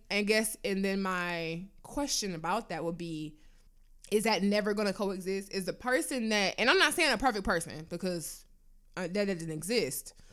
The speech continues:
or the perfect situation doesn't exist, but I'm saying, like, why is it that, are you supposed to settle for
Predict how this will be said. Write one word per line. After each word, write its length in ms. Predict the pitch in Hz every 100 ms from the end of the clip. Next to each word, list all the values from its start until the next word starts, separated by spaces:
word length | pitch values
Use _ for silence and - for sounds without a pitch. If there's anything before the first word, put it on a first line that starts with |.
| - - -
or 160 | 240 247
the 80 | 196
perfect 280 | 190 - 165
situation 460 | 185 156 208 254
doesn't 240 | 185 160 170
exist, 240 | 165 165
but 80 | 190
I'm 40 |
saying, 180 | 202 214
like, 120 | 175
why 280 | 170 180 226
is 120 | 240
it 140 | 202 185
that, 340 | 175 165 147 - - - - -
are 120 | -
you 200 | 196 240
supposed 640 | 277 - 185 - 214 254 -
to 140 | 294
settle 440 | 285 - 285 302 330
for 680 | - 330 330 330 349 359